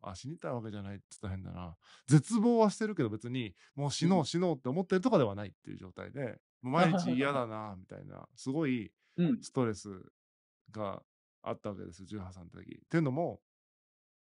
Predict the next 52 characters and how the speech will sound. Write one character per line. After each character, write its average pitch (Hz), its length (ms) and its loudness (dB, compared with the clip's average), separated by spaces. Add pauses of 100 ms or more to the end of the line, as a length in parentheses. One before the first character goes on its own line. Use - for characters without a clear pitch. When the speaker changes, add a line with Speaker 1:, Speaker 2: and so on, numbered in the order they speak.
(240)
Speaker 1:
高 160 160 2
校 147 80 -8
卒 147 260 -10
業 156 160 -6
し - 80 -16
て、 120 300 -4 (320)
Speaker 2:
う 147 80 2
ん - 20 4 (200)
う - 20 0
ん。 - 40 -6
Speaker 1:
え 113 200 -2
ー - 40 -10
と、 113 100 -4
僕 110 160 -8
は 110 60 0
バ 110 120 -2
ン 117 80 -4
ド 117 260 -2
を 117 80 -6
や 117 80 -4
ろ 110 120 -2
う 95 40 -8
と - 80 -14
思 90 80 -12
っ - 20 -18
て - 80 -20
た 95 100 -12
ら、 101 260 -6
高 147 160 -2
校 151 160 -4
卒 147 420 -4
業 143 400 0 (280)
と 143 120 2
ほ 151 120 -2
ぼ 120 140 -2
同 120 200 -4
時 117 140 -6
ぐ 107 120 -6
ら 92 120 -2
い 92 80 -10
に 104 300 -8
バ 120 120 -2
ン 127 60 -4
ド 127 80 -4
が 113 100 -8
解 120 220 -6
散 117 180 -12
し - 60 -12
ち - 40 -12
ゃ - 20 -12
っ 110 40 -12
て。 107 340 -10